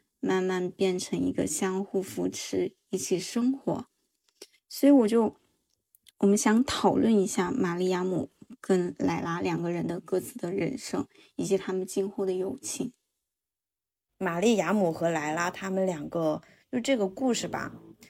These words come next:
Speaker 2: 我在看的过程中，我无数的期待有转折。就我觉得他开始的时候太惨了，好像有一点点希望的时候，他根本就不是希望。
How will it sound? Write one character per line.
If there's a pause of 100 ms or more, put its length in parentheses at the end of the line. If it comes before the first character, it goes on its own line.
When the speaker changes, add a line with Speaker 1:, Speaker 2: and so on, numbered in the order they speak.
Speaker 2:
我
在
看
的
过
程
中，
我
无
数
的
期
待
有
转
折。 (800)
就
我
觉
得
他
开
始
的
时
候
太
惨
了， (320)
好
像
有
一
点
点
希
望
的
时
候， (380)
他
根
本
就
不
是
希
望。